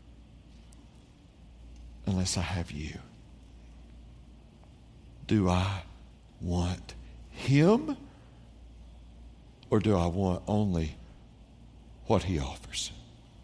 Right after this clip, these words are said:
That has been most convicting for me. Let me address it corporately as a church. So here we are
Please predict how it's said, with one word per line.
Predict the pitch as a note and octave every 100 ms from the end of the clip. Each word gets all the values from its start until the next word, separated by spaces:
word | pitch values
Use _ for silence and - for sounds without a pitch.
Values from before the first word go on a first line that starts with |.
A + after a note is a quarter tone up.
| - - - - - - - - - - - - - - - - - - - - - -
That | B2+
has | A#2 F2+
been | G#2+ G2
most | G#2+ A#2 -
convicting | B2 G2+ F#2+ G#2+ F2
for | F#2+
me. | F#2 F#2 E2 - - - - - - - - - - - - -
Let | - B2+
me | B2 A2+ G2 D#2 - - - - - - - - - - -
address | - G2+ G#2+ G2+ -
it | F#2+ - - -
corporately | E3 D3+ - - G2+
as | F#2 -
a |
church. | G2 A#2 G#2 - - - - - - - - - - - - - - -
So | - B2
here | G2+ A#2
we | A2+ B2+
are | A2 G2+ A2